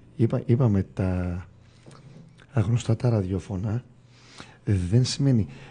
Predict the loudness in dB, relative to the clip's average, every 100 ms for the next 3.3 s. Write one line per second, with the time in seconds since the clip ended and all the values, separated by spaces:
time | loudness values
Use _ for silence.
0 | -6 -6 -2 -2 2 2 2 -2 -10 -14
1 | -10 -2 0 0 -6 -20 -6 -4 -2 0
2 | 0 -2 -8 -16 -4 -2 0 -2 -2 -2
3 | 0 -2